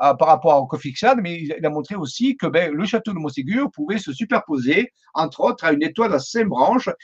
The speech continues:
qui était connectée à différentes portes du château, qui reliait à des levées du soleil du premier août, du,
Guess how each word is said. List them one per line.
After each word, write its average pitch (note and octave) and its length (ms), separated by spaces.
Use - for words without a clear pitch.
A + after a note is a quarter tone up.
qui F#3 60
était G#3+ 180
connectée G3+ 380
à G3+ 40
différentes F#3 520
portes G#3+ 420
du F3 160
château, F#3+ 540
qui A3+ 120
reliait F#3+ 460
à F#3+ 80
des C#3+ 140
levées F3 240
du F3+ 100
soleil D3+ 360
du C#3 120
premier D3+ 300
août, D#3+ 340
du, C#3 380